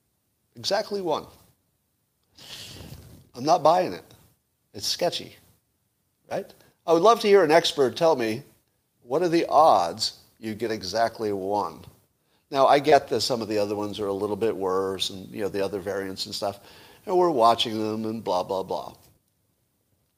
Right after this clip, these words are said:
But just one? I don't know. Not buying it. Could be, but I'm not buying it yet. I could be convinced. All right, uh, you've been hearing for a year and a half,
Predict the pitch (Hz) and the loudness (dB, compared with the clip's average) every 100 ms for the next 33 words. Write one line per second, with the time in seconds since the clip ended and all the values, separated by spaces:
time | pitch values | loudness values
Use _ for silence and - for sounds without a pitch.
0 | _ _ _ 131 185 - 180 269 - _ | _ _ _ -8 -6 -4 -4 -6 -16 _
1 | _ _ _ - _ _ - 95 95 - | _ _ _ -20 _ _ -16 -10 -10 -12
2 | - _ _ _ 170 180 - 101 85 - | -20 _ _ _ -2 0 2 0 -2 -12
3 | _ _ _ _ - _ _ - - - | _ _ _ _ -20 _ _ -20 -18 -18
4 | - - 247 233 160 170 151 - - - | -20 -2 2 4 4 0 -4 -20 -12 -2
5 | 160 165 123 101 98 85 82 92 92 - | 0 2 0 0 -2 -4 -10 -6 -6 -6
6 | - - - - - - 110 - 120 104 | -14 -14 -18 -20 -20 -16 -10 -6 -6 -8
7 | 104 80 - - - - - - - - | -12 -14 -12 -8 -8 -8 -16 -20 -20 -20
8 | - - - - 220 220 175 - 165 160 | -20 -20 -20 -4 4 6 6 6 6 8
9 | 151 170 196 233 226 185 196 196 - 143 | 6 0 -6 2 2 6 8 6 4 2
10 | 139 175 156 135 127 147 | 4 4 4 4 4 2